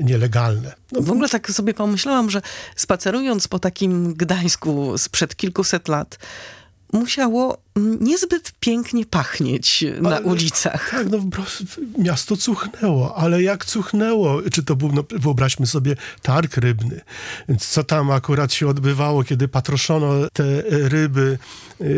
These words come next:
Speaker 1: jak wyglądały jatki, miasto cuchnęło. I to z każdego miejsca, czy to Wyspa Spichrzów, to, to jest kwestia przesypywania ziarna, żeby się nie zagrzało,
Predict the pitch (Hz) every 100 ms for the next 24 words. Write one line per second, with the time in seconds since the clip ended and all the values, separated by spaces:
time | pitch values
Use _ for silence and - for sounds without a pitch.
0 | 147 147 143 139 139 147 156 131 139 147
1 | 139 143 139 147 143 147 - - 160 139
2 | 127 - - - - 151 165 - 131 139
3 | - 131 123 - - - 190 - 180 180
4 | 180 180 185 165 131 - - 127 147 -
5 | 156 - 175 - - 143 143 135 135 -
6 | 135 123 139 - 135 147 131 143 147 151
7 | 156 160 170 170 160 139 135 135 151 131
8 | - - 156 135 143 135 135 139 127 120